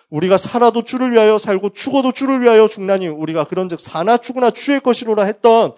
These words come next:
로마서 속에 있는 바울의 고백이 우리 렘넌트들의 고백이 되게 하사 렘넌트의 삶이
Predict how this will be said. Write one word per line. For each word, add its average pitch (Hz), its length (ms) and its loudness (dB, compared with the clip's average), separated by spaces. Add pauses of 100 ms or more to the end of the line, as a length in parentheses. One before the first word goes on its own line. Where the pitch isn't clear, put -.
(260)
로마서 202 400 4
속에 196 260 -6
있는 170 180 -6
바울의 156 400 -2
고백이 160 460 -4
우리 139 220 -8
렘넌트들의 226 580 0
고백이 226 340 -2
되게 156 180 -6
하사 139 300 -6 (320)
렘넌트의 151 480 -6
삶이 131 380 -14